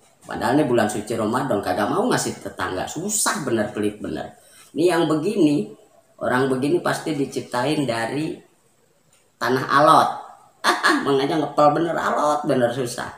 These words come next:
Ya enggak? Nah, ada lagi nih satu contoh. Banyakannya si perempuan nih yang begini. Ada orang yang demennya, yang sukanya belanja.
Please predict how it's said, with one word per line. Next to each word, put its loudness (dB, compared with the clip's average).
Ya -4
enggak? -2
Nah, -2
ada -2
lagi 0
nih 0
satu -6
contoh. -6
Banyakannya -2
si -4
perempuan 0
nih 2
yang 0
begini. -4
Ada -2
orang 0
yang -2
demennya, -2
yang -2
sukanya -4
belanja. 0